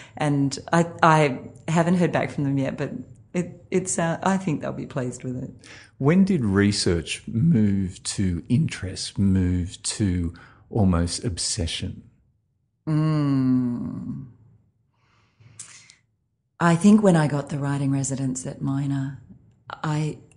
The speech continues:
Speaker 1: I'd been working in a sort of cupboard, uh, before the gallery was built. It was all in a warehouse. All the collection and the staff were in a warehouse out the back of Moona, which is a suburb of Hobart. And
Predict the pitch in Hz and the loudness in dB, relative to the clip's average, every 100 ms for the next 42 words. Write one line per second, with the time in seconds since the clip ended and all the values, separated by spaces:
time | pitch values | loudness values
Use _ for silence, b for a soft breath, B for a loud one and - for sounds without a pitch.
0 | - 160 151 180 185 156 156 147 139 156 | -2 0 4 4 6 4 2 0 0 -4
1 | 123 - - 147 139 120 165 - 135 127 | -6 -8 -4 -2 -2 -4 -6 -6 -4 -4
2 | 139 127 160 151 143 127 123 120 123 - | -6 -2 -2 -2 -2 -2 -2 -4 -6 -6
3 | 143 131 120 - - 143 143 139 131 127 | -4 -4 -4 -10 -12 -10 -6 -4 -2 0
4 | 127 131 131 131 139 139 135 117 - 131 | 0 0 -2 -2 -2 0 -2 -6 -6 -6
5 | - - 123 120 120 120 - 135 - 135 | -6 -6 -4 -4 -6 -8 -8 -8 -6 -6
6 | 127 123 135 131 131 127 139 139 135 127 | -8 -6 -4 -2 -2 -2 -2 -2 -2 -4
7 | 131 123 131 127 131 131 127 131 131 127 | -4 -6 -8 -8 -10 -8 -4 -2 -2 -2
8 | 127 - 117 - 131 131 127 131 127 127 | -4 -8 -12 -10 -6 -6 -6 -8 -8 -10
9 | - 131 135 127 127 - - 143 135 | -8 -6 -4 -4 -6 -8 -6 -2 0